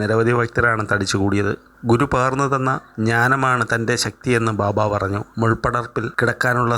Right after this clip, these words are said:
സിദ്ധി ഈശ്വരൻ്റെ അനുഗ്രഹമാണ്. ഇതൊരിക്കലും ശരീരത്തെ വേദനിപ്പിക്കുന്നില്ല. കഴിഞ്ഞ അൻപത് വർഷമായി ഇവിടെ വരുന്നുണ്ട്, ബാബ പറഞ്ഞു. തനിക്ക് ലഭിക്കുന്ന ദക്ഷിണയിൽ പകുതിയും ദാനം ചെയ്യുന്നുവെന്നും അദ്ദേഹം പറഞ്ഞു. അതേസമയം മഹാ കുംഭമേളയിൽ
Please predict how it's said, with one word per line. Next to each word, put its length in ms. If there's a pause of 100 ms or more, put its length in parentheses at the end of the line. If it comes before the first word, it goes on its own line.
(100)
സിദ്ധി 280 (300)
ഈശ്വരൻ്റെ 480 (160)
അനുഗ്രഹമാണ്. 680 (340)
ഇതൊരിക്കലും 520 (360)
ശരീരത്തെ 500 (120)
വേദനിപ്പിക്കുന്നില്ല. 760 (380)
കഴിഞ്ഞ 240 (300)
അൻപത് 340
വർഷമായി 500 (260)
ഇവിടെ 280
വരുന്നുണ്ട്, 400 (220)
ബാബ 340
പറഞ്ഞു. 300 (120)
തനിക്ക് 300
ലഭിക്കുന്ന 380 (300)
ദക്ഷിണയിൽ 500 (180)
പകുതിയും 420 (140)
ദാനം 320
ചെയ്യുന്നുവെന്നും 560 (180)
അദ്ദേഹം 400
പറഞ്ഞു. 260 (200)
അതേസമയം 520 (280)
മഹാ 180 (380)
കുംഭമേളയിൽ 600